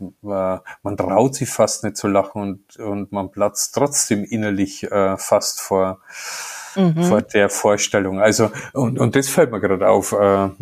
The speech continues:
Speaker 1: wie, wie ist Humor und, äh, ja.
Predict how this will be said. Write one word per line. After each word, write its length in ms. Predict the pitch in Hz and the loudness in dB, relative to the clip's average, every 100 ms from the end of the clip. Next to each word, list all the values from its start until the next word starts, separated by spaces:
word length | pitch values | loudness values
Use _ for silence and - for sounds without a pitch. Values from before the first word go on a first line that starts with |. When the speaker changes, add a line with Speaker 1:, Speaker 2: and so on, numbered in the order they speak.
| 107 107 | -6 -4
Speaker 1:
wie, 400 | 117 113 113 104 | 0 2 2 0
wie 180 | 107 117 | 2 2
ist 280 | 104 - - | 2 -2 -4
Humor 540 | 101 101 101 131 120 | -2 0 2 2 0
und, 400 | 101 95 92 - | -6 -8 -10 -14
äh, 320 | 101 98 95 90 _ | -6 -4 -4 -6 _
ja. 200 | 107 101 | 0 0